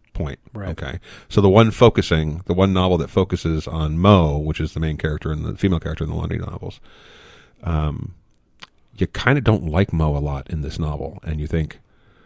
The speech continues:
Speaker 1: is it just because Mo's center stage?
Speaker 2: No.
Speaker 1: Or that she and Bob are break-, are in the middle of this rough patch in their marriage, but it's like, I, I liked you in every other book, Mo. Why are you terrible? But
Speaker 2: <laughs>
Speaker 1: Gideon Emery, Gideon, Gideon Emery, uh, Dustin and I, uh, were recording,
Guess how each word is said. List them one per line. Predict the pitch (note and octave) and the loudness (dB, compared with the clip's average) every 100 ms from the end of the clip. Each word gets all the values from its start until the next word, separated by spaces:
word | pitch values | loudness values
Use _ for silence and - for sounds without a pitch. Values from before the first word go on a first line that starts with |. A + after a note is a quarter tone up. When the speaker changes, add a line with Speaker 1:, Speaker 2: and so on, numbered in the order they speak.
| _ _ _ _ _ | _ _ _ _ _
Speaker 1:
is | E2+ E2 | -6 -2
it | |
just | G#2+ - | -2 2
because | C#3+ A2+ | 4 4
Mo's | F2+ G2 | 4 4
center | - F#2+ F2+ | 2 -2 -2
stage? | - - F2 A#2+ D3+ - - _ _ F2+ | -2 -4 -4 -6 -8 -16 -20 _ _ -18
Speaker 2:
No. | E2 D#2 - | -14 -14 -8
Speaker 1:
Or | E2 D#2+ | -4 -2
that | D#2+ D#2 | -2 -4
she | - | 2
and | F#2+ F2 | 2 2
Bob | F2 F#2+ | 2 2
are | F#2 | 4
break-, | F#2 G2 | 2 0
are | - F#2 E2+ F#2 | -2 -2 -2 -2
in | F2 | 0
the | E2+ | 0
middle | F2+ F#2+ | 2 2
of | |
this | F2+ E2+ | 0 -2
rough | E2+ G2 | -2 -2
patch | - F#2+ - | -2 -4 -2
in | F2 | 0
their | F2+ | 0
marriage, | F#2 G#2 A2+ | 0 0 -2
but | - - _ - | -4 -10 _ -16
it's | - - - | -16 -14 -14
like, | - - _ | -14 -16 _
I, | - A#3 - | -12 -12 -8
I | C#3 | -6
liked | D3+ D#3+ C4 - | -6 -6 -8 -2
you | D3 | 0
in | G#2+ | 2
every | C3 - A3 | 0 -2 -2
other | B3 | -2
book, | G3 C4 - | 0 -2 0
Mo. | G#2+ C3+ F3+ | 0 0 -2
Why | D3+ C#3+ | -4 -4
are | A#3 | -4
you | |
terrible? | G#3 G#3 F#3+ F#3 - | -4 -2 0 0 2
But | F#3 | 4
Speaker 2:
<laughs> | |
Speaker 1:
Gideon | D#3 A3 G#3 | 4 4 4
Emery, | G#3 F#3 | 6 4
Gideon, | - E3 G#3 F#3 | 2 -2 -2 -2
Gideon | C3 D#3 G3 | 0 0 0
Emery, | E3+ F#3+ A#2 B2+ - - - - - - _ _ _ _ | 0 0 0 0 -6 -20 -20 -20 -20 -20 _ _ _ _
uh, | G#2+ F2+ | -6 0
Dustin | A2 C#3+ - F3+ | 2 2 4 4
and | |
I, | G#2 G2 D#3+ - _ | 6 4 2 -2 _
uh, | G#2+ G2 G2 | 2 2 4
were | |
recording, | G#2 G2+ G#2+ G2 G2 F#2+ | 2 2 2 4 4 0